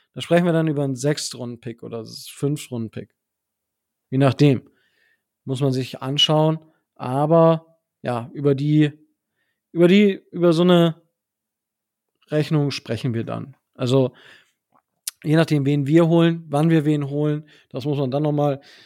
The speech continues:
sehen. Aber da können wir dann, wenn es in Richtung Draft geht, können wir darüber auch noch mal genauer sprechen.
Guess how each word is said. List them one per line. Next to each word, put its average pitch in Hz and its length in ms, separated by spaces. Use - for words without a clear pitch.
sehen. 151 360
Aber 147 160
da 147 460
können 175 180
wir 175 80
dann, 170 220
wenn 165 140
es 165 80
in 170 100
Richtung 151 280
Draft 123 320
geht, 139 160
können 131 160
wir 127 60
darüber 127 300
auch 123 100
noch 120 100
mal 117 140
genauer 110 280
sprechen. - 400